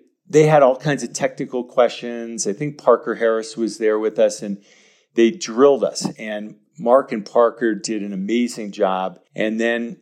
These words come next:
by the end of the breakfast, Mark basically said, "Look, Jim's gonna go back to New York with you guys, and he'll, he'll be there, you know, to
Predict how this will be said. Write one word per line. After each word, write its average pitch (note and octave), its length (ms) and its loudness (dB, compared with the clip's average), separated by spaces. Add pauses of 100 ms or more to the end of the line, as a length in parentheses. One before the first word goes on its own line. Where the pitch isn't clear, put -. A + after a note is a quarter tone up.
(100)
by C3 140 6
the D3+ 140 0
end G3+ 120 0
of F#3 60 -2
the E3+ 60 -2
breakfast, F3 800 2
Mark D3+ 300 4
basically C3 380 -2
said, A#2 240 2
"Look, G#2 240 -2
Jim's D3 260 -2
gonna C#3 200 -4
go A2+ 100 2
back A2 280 0
to A#2 120 -10
New G#2+ 100 -8
York G#2 260 -4
with G2+ 200 -6
you G2 100 -8
guys, F#2+ 480 0
and F#2 100 -10
he'll, G#2+ 400 -6 (160)
he'll B2 200 -12
be A#2 160 -8
there, G#2+ 500 -6 (100)
you G#2+ 100 -20
know, G2+ 140 -14
to F#2 240 -14